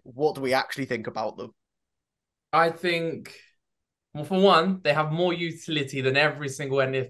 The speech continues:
Speaker 2: basically every single N F T.
Speaker 1: He loves Trump. He can't get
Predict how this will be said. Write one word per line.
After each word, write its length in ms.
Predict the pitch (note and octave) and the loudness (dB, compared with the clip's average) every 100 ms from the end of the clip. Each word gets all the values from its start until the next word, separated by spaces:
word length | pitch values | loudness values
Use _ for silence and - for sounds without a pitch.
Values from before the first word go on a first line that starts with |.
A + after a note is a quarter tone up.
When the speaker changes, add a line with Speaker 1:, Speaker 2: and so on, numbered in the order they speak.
| - | 0
Speaker 2:
basically 420 | C#3 B2+ - C3+ | 0 0 -2 0
every 220 | B2+ C3 | 0 -2
single 240 | A#2+ B2+ B2+ | -6 -6 -4
N 80 | |
F 140 | A#2+ A#2 | -6 -8
T. 100 | B2+ | 0
Speaker 1:
He 340 | D#3 G3 F#3 F3+ | 4 6 4 -2
loves 420 | C3+ D#3 D#3+ - - | 4 6 6 0 -10
Trump. 440 | - E3 B2 - _ _ _ | 4 4 4 -6 _ _ _
He 80 | - | -2
can't 260 | F#3+ G3+ | 8 8
get 80 | G3 | 8